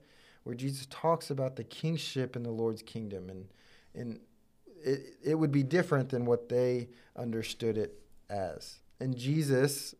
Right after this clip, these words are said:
did not retaliate or fight to prove who he was, but he allowed them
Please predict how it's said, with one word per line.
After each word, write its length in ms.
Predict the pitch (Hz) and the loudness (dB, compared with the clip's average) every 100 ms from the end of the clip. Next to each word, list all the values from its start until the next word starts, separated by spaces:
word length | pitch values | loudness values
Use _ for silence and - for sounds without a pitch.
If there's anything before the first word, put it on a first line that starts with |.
| _ _ _ | _ _ _
did 200 | 127 131 | -2 0
not 240 | 131 135 127 | 2 2 0
retaliate 840 | 117 - 127 131 131 127 127 - - - - | -4 0 4 4 4 2 0 -6 -20 -20 -16
or 140 | - 113 | -2 -2
fight 540 | - - 139 139 139 | 2 4 6 6 0
to 100 | - 135 | -4 -6
prove 400 | - 131 127 117 | 0 2 2 0
who 140 | 123 | -2
he 120 | 117 | -2
was, 460 | 107 113 113 110 110 | 0 2 2 0 -2
but 180 | 120 113 | 0 2
he 100 | 110 | 0
allowed 520 | 110 117 143 165 139 | 2 2 4 2 2
them 360 | 113 113 151 | 0 2 0